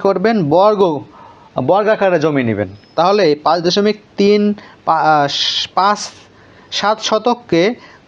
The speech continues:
গুণ দেবেন চারশো পঁয়ত্রিশ দশমিক ছয় শূন্য দিয়ে, যা হয়, ধরুন একটা রেজাল্ট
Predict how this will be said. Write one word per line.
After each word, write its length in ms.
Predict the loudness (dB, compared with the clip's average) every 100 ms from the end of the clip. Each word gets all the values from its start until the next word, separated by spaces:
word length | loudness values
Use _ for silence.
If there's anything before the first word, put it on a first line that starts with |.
| -2
গুণ 180 | 2 2 2 2
দেবেন 240 | 2 2 0 0
চারশো 380 | -2 -2 -2 -2 2
পঁয়ত্রিশ 560 | 2 2 2 2 2 2 0
দশমিক 380 | 0 0 0 -2
ছয় 200 | -2 0 0
শূন্য 220 | -2 0 -2 -2
দিয়ে, 160 | -4 -4 -14 -20 -20 -4
যা 140 | 0 2 2 2
হয়, 260 | 0 0 -8 -14 -16 -4
ধরুন 200 | -2 0 -2
একটা 140 | 0 0
রেজাল্ট 320 | 2 2 0